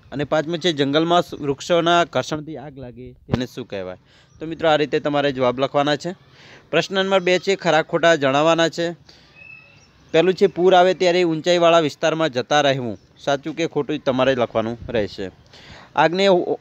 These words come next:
ઓલવવા પેટ્રોલનો ઉપયોગ કરવામાં આવે છે. ત્રીજું છે ભૂકંપ આવે ત્યારે લિફ્ટનો ઉપયોગ કરવો જોઈએ. ચોથું, વિશ્વનો દરેક માનવી ચાર પોઇન્ટ પાંચ મેટ્રિક ટન સી ઓ ટુ છોડે છે. અને પાંચમું છે સોળ ઓક્ટોબરને ઓઝોન દિવસ તરીકે ઓળખાય છે.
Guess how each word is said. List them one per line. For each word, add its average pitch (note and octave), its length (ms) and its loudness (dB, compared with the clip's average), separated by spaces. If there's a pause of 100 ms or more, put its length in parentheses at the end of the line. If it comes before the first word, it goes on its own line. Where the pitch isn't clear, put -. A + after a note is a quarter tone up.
(140)
ઓલવવા E3 380 2
પેટ્રોલનો E3+ 460 0
ઉપયોગ D#3+ 260 -4
કરવામાં C#3 380 0
આવે B2 240 0 (180)
છે. G2+ 220 -8 (580)
ત્રીજું E3+ 240 -4
છે F#3+ 120 4
ભૂકંપ F3 420 0
આવે F3+ 200 4
ત્યારે E3+ 300 2
લિફ્ટનો D#3 380 0
ઉપયોગ D3+ 240 -2
કરવો C3 440 -2 (140)
જોઈએ. G#2 340 -2 (380)
ચોથું, E3+ 260 0
વિશ્વનો F#3 480 0
દરેક E3+ 300 4
માનવી F3 360 0
ચાર D#3+ 220 2
પોઇન્ટ D3+ 200 -4
પાંચ D#3 240 2
મેટ્રિક C#3+ 400 -2
ટન D#3 160 -2
સી C3 220 -8
ઓ B2 80 0
ટુ C3+ 140 -4
છોડે A2 340 -4
છે. A2+ 340 -8
અને - 500 -8
પાંચમું D#3+ 380 2
છે F3+ 180 -2
સોળ E3+ 220 2
ઓક્ટોબરને E3 560 0
ઓઝોન D#3 360 0
દિવસ D#3 220 -2
તરીકે C3 260 -4
ઓળખાય A#2+ 440 -2
છે. G#2+ 300 -10